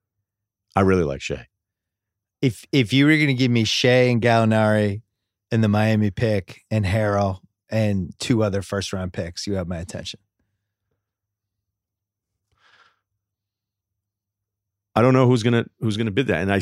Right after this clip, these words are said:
Speaker 1: I still think, even though Boston wasn't mentioned in the Woj
Speaker 2: Smart
Speaker 1: piece
Speaker 2: has to be in the Boston trade, which is a problem.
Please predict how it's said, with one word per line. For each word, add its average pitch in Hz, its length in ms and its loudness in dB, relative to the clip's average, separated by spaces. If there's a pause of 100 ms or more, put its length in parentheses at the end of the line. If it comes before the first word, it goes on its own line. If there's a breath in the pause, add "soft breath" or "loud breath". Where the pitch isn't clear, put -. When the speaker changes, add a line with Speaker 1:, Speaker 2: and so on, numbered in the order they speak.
(100)
Speaker 1:
I 107 100 0
still 117 260 -2
think, 104 260 -2
even 107 240 0
though 98 120 2
Boston 95 400 0
wasn't 90 220 -2
mentioned 92 280 -4
in 87 60 -2
the 85 60 -2
Woj 85 220 0
Speaker 2:
Smart 170 340 2
Speaker 1:
piece 165 80 2
Speaker 2:
has 143 180 0
to - 80 -6
be 123 160 2
in 110 160 0
the 104 200 -2 (1160)
Boston 107 380 -2
trade, 90 240 -6
which 82 180 -12
is 92 300 -10
a 113 80 -2
problem. 98 480 -6